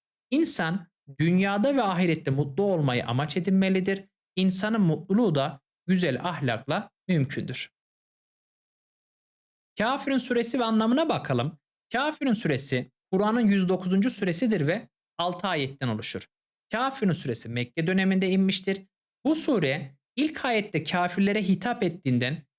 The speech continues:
Kafirun ismiyle adlandırılmıştır. Bir keresinde Mekkeli müşrikler peygamberimize gelip, "Bir sene sen bizim ilahlarımıza ibadet et, bir sene de biz senin ilahınıza ibadet edelim." dediler. Bu sure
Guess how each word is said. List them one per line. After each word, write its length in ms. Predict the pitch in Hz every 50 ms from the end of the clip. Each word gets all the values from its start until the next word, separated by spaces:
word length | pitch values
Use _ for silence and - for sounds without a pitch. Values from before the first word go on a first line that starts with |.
| _ -
Kafirun 460 | - 208 233 254 247 - 208 160 147
ismiyle 460 | - 139 131 - - 160 160 170 180 190
adlandırılmıştır. 840 | 185 185 185 190 185 190 185 185 185 185 190 185 - - - 208 196 - - _ _ _ _ _ _ -
Bir 160 | 262 277 -
keresinde 460 | - 302 311 294 - - 226 190 175
Mekkeli 420 | 175 196 247 247 - - 220 208
müşrikler 520 | 180 160 139 - - 170 - - 120 110 -
peygamberimize 760 | - 143 135 135 139 143 143 147 147 143 147 151 160 185 226
gelip, 360 | 240 - 147 131 - - - - _ _ _ _ _ _
"Bir 100 | 226 277
sene 420 | 277 - - 190 160 139 135 139 139
sen 360 | - - - 226 240 277 262
bizim 220 | 233 196 180 175 160
ilahlarımıza 600 | - 160 151 147 139 139 143 131 123 120 117 120
ibadet 460 | 110 120 117 120 113 117 120 113 -
et, 160 | 151 175 170 - _ _ _ _ _
bir 140 | 170 208 233
sene 340 | 226 - - 226 254 339 320
de 220 | 185 123 - - - _
biz 200 | - 247 247 -
senin 280 | - - 226 202 170 156
ilahınıza 580 | - 160 156 156 143 139 139 135 131 120 131
ibadet 500 | - 131 127 - - 120 120 120 110 -
edelim." 300 | 127 120 117 110 107 107
dediler. 360 | 107 107 104 107 107 107 - - _ _ _ _ _ -
Bu 80 | 285
sure 460 | 294 - - 285 196 151 135 131 135